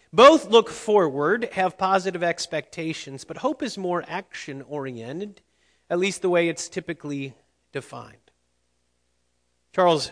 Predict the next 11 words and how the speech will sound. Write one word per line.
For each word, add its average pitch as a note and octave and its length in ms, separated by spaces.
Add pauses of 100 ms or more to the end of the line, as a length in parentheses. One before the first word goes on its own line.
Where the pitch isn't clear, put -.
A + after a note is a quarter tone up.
(160)
Snyder, E3+ 520
a C#3 80
P E3+ 220
H D#3+ 180
D D#3 140
psychologist D3+ 720
at C3 80
the D3 80
University D#3 480
of B2 100
Kansas, G3 680